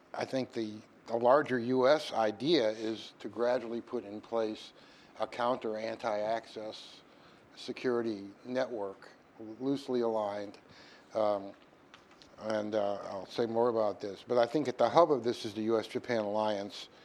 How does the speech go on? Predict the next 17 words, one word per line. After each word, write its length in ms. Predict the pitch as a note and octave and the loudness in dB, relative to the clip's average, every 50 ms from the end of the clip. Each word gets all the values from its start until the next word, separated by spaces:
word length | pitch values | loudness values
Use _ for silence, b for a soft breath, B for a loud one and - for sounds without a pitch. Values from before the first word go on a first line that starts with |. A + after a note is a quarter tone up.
| B B B B B B B B B - | B B B B B B B B B -4
And, 400 | A2 A2+ A#2 G#2+ G#2+ A2 A2 G#2+ | 0 2 2 2 0 -2 -2 0
uh, 320 | A2 G#2+ G#2+ G#2+ A2 G#2+ G#2 - - | 0 2 2 2 2 0 -2 -4 -10
if 140 | - - - | -10 -4 -2
you 80 | B2+ | 2
look 180 | B2+ D3 D3 C#3+ | 2 4 4 4
at 100 | C#3+ - | 0 0
the 80 | - B2 | 0 0
new 160 | B2+ C3+ C3 | 0 0 0
defense 500 | A2+ A#2+ - - C#3 C#3 C3+ C3 - - - | -2 -4 -4 -2 0 0 0 0 -4 -2 0
guidelines, 720 | B2+ A#2 A#2+ A#2 A2+ A2 A2 A2 G#2+ G#2+ G#2+ G#2+ G2+ - | 2 4 4 2 2 0 0 0 0 0 -2 -6 -8 -6
there's 380 | - A2 A2 G2+ - - - - | -4 -4 -4 -4 -6 -12 -18 -18
sp-, 200 | - - - - - | -16 -16 -10 -2 0
very 200 | D3+ D3 D3 C#3 | 2 2 2 0
specific 600 | C#3+ - - B2 - - C3 - C3+ A#2+ - A2 | -4 -8 -10 -10 -8 -10 -6 -4 -6 -6 -4 -2
language 500 | A#2 A#2 A#2 A#2 A2+ A#2 A2 G#2+ - - | -2 -2 -2 -2 -4 -4 -6 -6 -6 -10
about 340 | G#2+ F#2 G#2 G#2 G2+ - - | -6 -4 -2 -2 -2 -4 -6
coordinating 680 | - - A#2+ A2+ A2+ A2 A2 A2 G#2+ G2+ G#2 G2+ F#2+ | -6 -4 -2 -2 -2 -2 -4 -6 -6 -6 -8 -10 -12